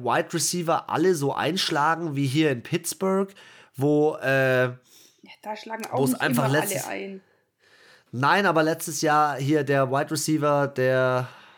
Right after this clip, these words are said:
Speaker 2: Claypool.
Speaker 1: hilf mir. Claypool, Chase Claypool, der halt brutal eingeschlagen ist. Äh, das kannst du nicht von jedem erwarten. Du kannst auch nicht von jedem Rookie generell erwarten, dass der sowas abzieht wie Justin Herbert. Also ich finde,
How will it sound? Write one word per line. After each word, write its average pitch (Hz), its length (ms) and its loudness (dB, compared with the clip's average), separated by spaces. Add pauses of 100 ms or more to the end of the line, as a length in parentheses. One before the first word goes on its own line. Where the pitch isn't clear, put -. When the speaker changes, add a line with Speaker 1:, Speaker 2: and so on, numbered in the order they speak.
(180)
Speaker 2:
Claypool. - 260 -8
Speaker 1:
hilf 135 220 -4
mir. 135 300 -2 (760)
Claypool, 143 500 -2
Chase 143 260 -2
Claypool, 156 480 0 (400)
der 135 120 2
halt 156 180 2
brutal 156 420 0
eingeschlagen 131 680 -2
ist. 135 300 -4 (380)
Äh, 131 260 -2
das 123 200 -6
kannst 156 240 -2
du 160 40 -4
nicht 151 140 -2
von 135 140 -2
jedem 175 240 2
erwarten. 120 360 -2
Du 123 80 -4
kannst 147 220 -2
auch 143 40 -2
nicht 143 140 -2
von 143 120 -2
jedem 143 260 2 (120)
Rookie 147 440 2
generell 139 480 2
erwarten, 117 540 -2
dass 123 200 0
der 131 120 2
sowas 127 300 -2
abzieht 139 380 -4
wie 127 80 -6
Justin 127 440 -4
Herbert. 139 380 -2 (440)
Also 143 200 -2
ich 160 180 -4
finde, 202 640 0